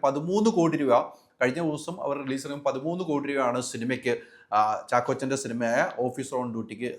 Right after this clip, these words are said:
ബജറ്റ് മുടക്ക്. അതിൽ പതിനൊന്ന് കോടിയാണ് കളക്ട് ചെയ്തത്. അപ്പോൾ നഷ്ടം എന്ന നിലയിൽ തന്നെയാണ് അത് കാണിച്ചത്.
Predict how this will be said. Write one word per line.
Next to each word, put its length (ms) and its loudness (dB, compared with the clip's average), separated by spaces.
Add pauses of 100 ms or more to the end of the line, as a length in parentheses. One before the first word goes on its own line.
ബജറ്റ് 320 -8
മുടക്ക്. 340 -4 (280)
അതിൽ 280 4
പതിനൊന്ന് 360 6
കോടിയാണ് 520 2 (120)
കളക്ട് 260 4
ചെയ്തത്. 320 0 (280)
അപ്പോൾ 280 4
നഷ്ടം 420 2
എന്ന 120 -2
നിലയിൽ 440 4
തന്നെയാണ് 280 6
അത് 140 2
കാണിച്ചത്. 440 0